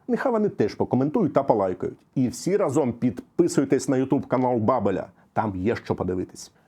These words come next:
Йдемо далі! Який Новий рік без оселедця під шубою, правда ж? Спокійно лишайте її на столі.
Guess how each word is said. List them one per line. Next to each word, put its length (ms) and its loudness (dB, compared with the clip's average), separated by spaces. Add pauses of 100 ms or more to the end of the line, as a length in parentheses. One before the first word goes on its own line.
Йдемо 300 0
далі! 280 0 (320)
Який 500 0
Новий 480 0
рік 220 0
без 260 2
оселедця 480 2
під 160 0
шубою, 380 0
правда 300 2
ж? 140 -8 (200)
Спокійно 720 0
лишайте 460 0
її 120 2
на 100 0
столі. 340 -2